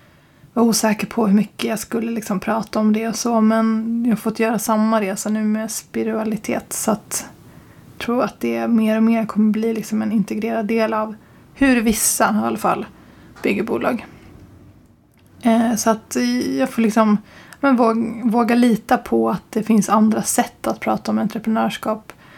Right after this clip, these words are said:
Lite som att nu kan vi måla med massa färger istället för svart och vitt. Eh, och jag råkar gilla den här färgen. Ehm, ja. Eh, en annan del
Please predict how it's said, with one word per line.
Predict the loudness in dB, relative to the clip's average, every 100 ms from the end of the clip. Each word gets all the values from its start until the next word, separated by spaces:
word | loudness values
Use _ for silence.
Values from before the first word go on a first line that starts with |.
| -20
Lite | -8 -4 0
som | 0 2 0
att | 0
nu | 0 2
kan | 2
vi | 4
måla | 2 2 0
med | 2
massa | 2 0 -2
färger | 0 0 0 -4
istället | -6 -6 -6
för | -6
svart | -8 -6
och | -4
vitt. | -4 -6 -18 -20 -20 -20 -20 _ _ _
Eh, | 0 0 0
och | -4 -4
jag | -2 2 2 2
råkar | 0 0 0
gilla | 2 2 2
den | 2 4
här | 4 2
färgen. | 0 -2 -2 -4 -10 -20 _ _ -4
Ehm, | -2 0 -2 0 0 -2 -6 _ -16 -14 -14 -20 -20 -20 _ -2
ja. | -2 -2 -12 _ _ -2
Eh, | 2 4 2 0 0
en | 2
annan | 2 2 2
del | 0 0 -2